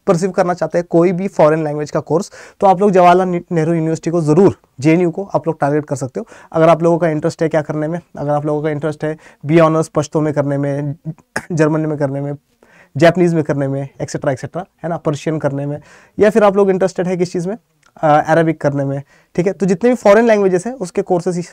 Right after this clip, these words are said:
इसने दिया हुआ है, ठीक है। जापानीज है अपने पास, और क्या है अपने पास देखिए ज़रा,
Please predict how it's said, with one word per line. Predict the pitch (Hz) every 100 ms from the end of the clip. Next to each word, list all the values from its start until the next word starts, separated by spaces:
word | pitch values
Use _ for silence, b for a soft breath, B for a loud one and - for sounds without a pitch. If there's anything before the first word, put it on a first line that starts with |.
| _
इसने | - - 175
दिया | 147 160
हुआ | 147 139
है, | 156 b b b
ठीक | -
है। | 175 135
जापानीज | 139 147 160 160 143
है |
अपने | 139 147 135
पास, | 139 -
और | - 147
क्या | 143
है | 147
अपने | 151 147
पास | 147 147
देखिए | 147 139
ज़रा, | 147 143